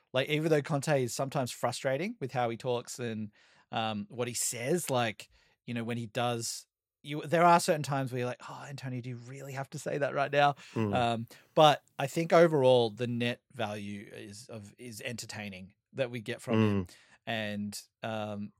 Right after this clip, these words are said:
Speaker 1: he's great. Like, he seems very chill. Like, it's, it's really interesting. Like, he seems very chill and he smiles a lot in a lot of these sort of, like, midweek, um, press conferences and things like that.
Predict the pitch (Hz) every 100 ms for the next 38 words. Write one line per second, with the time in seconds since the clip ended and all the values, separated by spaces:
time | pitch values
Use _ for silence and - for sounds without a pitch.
0 | _ _ _ _ _ _ - 175 240 240
1 | 285 - 240 311 349 415 440 440 381 -
2 | 208 240 190 202 202 - 226 220 285 285
3 | - 151 135 - - _ 196 - 226 269
4 | 254 220 - 233 202 170 - 143 170 196
5 | 196 196 185 160 147 143 135 127 117 127
6 | 117 107 - _ - 139 123 135 139 117
7 | 120 160 - _ _ _ _ 127 117 107
8 | 98 _ - 104 - 104 104 101 110 104
9 | 101 104 101 104 98 113 113 117